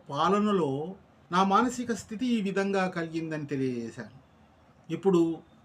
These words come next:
మీ తాతగారు గొప్పో, మీ నాన్నగారు గొప్పో, మీరు గొప్పో, లేదా ఎవరు తక్కువో నిర్ణయించే సామర్థ్యం నాకు లేదు. అందరి పాలన గురించి తెలియజేశాను.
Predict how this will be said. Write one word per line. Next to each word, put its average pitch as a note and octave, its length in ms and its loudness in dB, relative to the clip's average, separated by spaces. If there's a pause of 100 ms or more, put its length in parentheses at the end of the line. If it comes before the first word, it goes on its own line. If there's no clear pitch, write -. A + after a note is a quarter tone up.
(640)
మీ E3+ 140 2
తాతగారు G3 500 4
గొప్పో, F#3+ 520 0 (580)
మీ E3+ 120 0
నాన్నగారు F3+ 520 2
గొప్పో, E3+ 560 -4 (480)
మీరు F3+ 480 6
గొప్పో, D3+ 500 -2 (360)
లేదా G3+ 320 4
ఎవరు F3+ 340 4
తక్కువో F#3 520 -2 (580)
నిర్ణయించే A#3+ 600 4
సామర్థ్యం G#3 560 2
నాకు F3 260 0
లేదు. D3+ 520 -2 (540)
అందరి B3 260 4
పాలన A#3 400 4
గురించి A3 380 -2
తెలియజేశాను. D3 840 -2